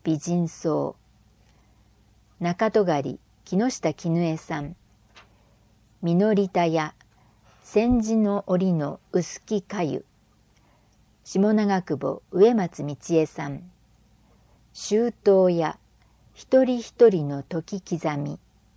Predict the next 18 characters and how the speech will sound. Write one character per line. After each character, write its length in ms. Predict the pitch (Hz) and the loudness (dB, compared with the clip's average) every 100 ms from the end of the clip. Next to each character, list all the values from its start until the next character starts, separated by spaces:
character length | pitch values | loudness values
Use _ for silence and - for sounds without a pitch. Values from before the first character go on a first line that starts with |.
| _ _ _ _ _ - _ _ | _ _ _ _ _ -20 _ _
南 420 | 180 190 226 226 214 | -2 0 2 2 2
意 60 | |
識 420 | 190 - - 139 - | -2 -8 -10 -10 -4
小 160 | - 247 | 0 2
宮 260 | 208 147 | 2 0
佐 180 | 147 180 | 0 0
都 140 | - | 0
さ 220 | 143 160 139 | -2 -6 -12
ん。 140 | 127 - _ _ _ _ _ _ - - _ - - | -12 -20 _ _ _ _ _ _ -20 -20 _ -20 -16
知 220 | - 180 | -4 0
ら 160 | 190 | 2
ぬ 160 | 185 180 | 4 2
子 180 | - 165 | 0 -2
に 300 | 156 156 190 _ _ _ _ | -2 -6 -10 _ _ _ _
挨 200 | 180 214 | -2 0
拶 420 | 196 180 156 - - | 0 -2 -4 -6 -10
返 300 | 196 170 151 | -4 -2 -4
す 380 | - - 165 | -8 -12 -12